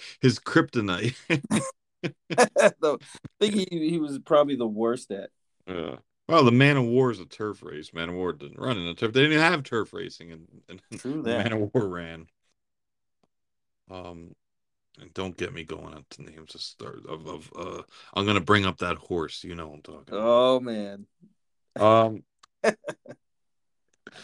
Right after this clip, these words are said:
Speaker 1: like, what do you make of this race? It, it, it's, uh, it, it's kind of, <laughs> it's kind of a, a, a race where you got horses coming from all kinds of different <laughs> races.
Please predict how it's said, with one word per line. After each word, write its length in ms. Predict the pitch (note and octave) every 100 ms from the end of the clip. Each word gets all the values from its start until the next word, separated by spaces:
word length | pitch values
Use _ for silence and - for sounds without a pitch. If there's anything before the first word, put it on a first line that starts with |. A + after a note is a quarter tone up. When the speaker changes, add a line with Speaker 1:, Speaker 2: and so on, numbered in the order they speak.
| - _ _ _ _ _ _ G#2+
Speaker 1:
like, 200 | G#2+ - _ _ _ _ _ _ _ _ _ _ _ _ _ _
what 100 | E3
do 60 | G3+
you 60 |
make 220 | D#3+ F3
of 80 | G2
this 180 | F2 -
race? 260 | E2 D#2+ F#2+
It, 120 | G2
it, 200 | G2 -
it's, 300 | G2+ - -
uh, 440 | G2+ F#2+ F2+ F2+ E2+ _ _ _ _ _ _ _ _ _ _ _ _ _ -
it, 160 | A2 A#2+
it's 180 | A2
kind 280 | - C3 E3+
of, 280 | D3+ A#2 - _ _ _ _ _ _ _ _
<laughs> 360 | - - - C#3 - _ _ _ _ _ _
it's 160 | B2 -
kind 260 | - F3
of 100 | F3
a, 20 | B2+
a, 360 | G#2+ C#3 A#2+ -
a 80 |
race 400 | A2+ A#2+ C#3 C#3
where 100 | B2
you 100 | A2 G#2
got 220 | G#2+ -
horses 420 | C3 C#3 C#3 C#3
coming 340 | - C#3+ C3
from 240 | B2 A2+ G#2
all 220 | A#2+ B2+
kinds 440 | C3 B2+ B2+ A#2+ G2
of 280 | F2+ E2+ -
different 340 | C#3 C#3 A#2+
<laughs> 140 | A2 A#2
races. 580 | C#3+ C#3+ G2+ F#2 -